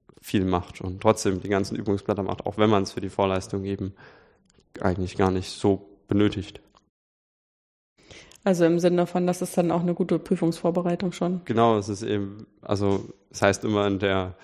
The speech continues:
Speaker 1: äh, in der Vorlesung hieß es bei uns immer, in der Prüfung kommt das dran, was auf den Übungsblättern auch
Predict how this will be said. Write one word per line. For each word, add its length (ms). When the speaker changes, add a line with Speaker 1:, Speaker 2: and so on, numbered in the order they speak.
Speaker 1:
äh, 300
in 80
der 100
Vorlesung 380
hieß 120
es 100
bei 100
uns 220
immer, 300
in 100
der 60
Prüfung 340
kommt 240
das 160
dran, 400
was 200
auf 200
den 100
Übungsblättern 600
auch 300